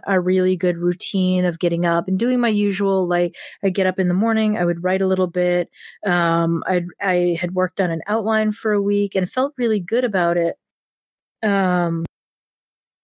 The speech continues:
and then all of this hit. And it, this has really thrown my inspiration for a loop. And part of it is that despite having a set schedule for work, I don't have a set home schedule. So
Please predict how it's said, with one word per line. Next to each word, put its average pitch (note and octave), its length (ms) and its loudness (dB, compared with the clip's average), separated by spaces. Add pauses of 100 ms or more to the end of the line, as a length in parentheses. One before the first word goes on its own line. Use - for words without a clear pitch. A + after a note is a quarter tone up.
(120)
and G#3 200 2
then G#3 240 2
all F#3+ 280 0
of F3+ 160 -4
this G#3+ 220 -2
hit. - 260 -8 (920)
And G3 180 4
it, - 80 0 (340)
this B3+ 260 2
has F#3 300 2 (460)
really A#3+ 360 0
thrown G#3+ 260 -2
my G3+ 120 2
inspiration F#3+ 560 0
for F#3 180 0
a F3 60 2
loop. A3+ 260 0
And F#3 160 0
part E4+ 280 -2
of B3 120 0
it G3 120 0
is F3+ 260 0
that F#3 180 0
despite C4+ 380 -2
having G#3 340 0
a F#3 160 2
set - 300 0
schedule F3 480 0
for E3 260 -2
work, F3 460 -2 (560)
I G#3 100 2
don't G#3+ 320 0
have F#3+ 260 0
a F3+ 100 2
set - 280 0
home F3+ 280 2
schedule. D#3 480 -2
So F3 340 0